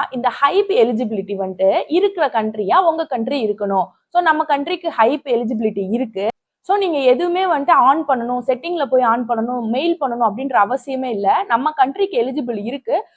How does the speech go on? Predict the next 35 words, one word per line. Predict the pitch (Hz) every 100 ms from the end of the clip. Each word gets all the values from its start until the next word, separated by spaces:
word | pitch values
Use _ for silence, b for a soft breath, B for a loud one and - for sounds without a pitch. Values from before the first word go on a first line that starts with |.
| b
So, | 403 427
நான் | 294 294
சொன்ன | - 311 320 381
இந்த | 339 269 247
ஐந்நூறுல | 277 311 311 277
இருந்து | 254 302 349
அஞ்சு | 277 247
லட்சம் | 277 269 277
சப்ஸ்கிரைபர் | 247 - 294 254 240
வரையும் | 262 285
உங்களுக்கு | 226 202 233
இருந்தாங்கன்னா, | 277 330 277 208 190 226 466 B _ 285
ஆட்டோமேட்டிக்கா | 427 494 381 285 233 247 392
உங்களுக்கு | 370 311 285 262
அந்த | 247
எலிஜிபிலிட்டி | 233 277 330 277 233 214
வந்தனே | 214 247 269 269
வந்துட்டு | 240 208 254 440 302
YouTube-ஏ | 330 415 403 277 359
வந்துட்டு | 277 269 370
உங்களுக்கு | 269 285
அந்த | 262 233
ஹைப் | 240 254
ஆப்ஷனை | 247 - 240 330
கொடுத்துருவாங்க. | 269 226 220 185 180 196 508 587 _ _ _ -
அடுத்த | 226 508 - 453
பாயிண்ட் | - 254 240 226
என்ன | 220 240
அப்படின்னு | 233 202 247
பாத்தீங்கன்னா, | 220 196 190 180 175 214 370 - B
நான் | 262 254
அந்த | 269 349
வீடியோல | 359 349 339
சொல்லியிருந்த | 339 277 226 214
மாதிரி | 208 190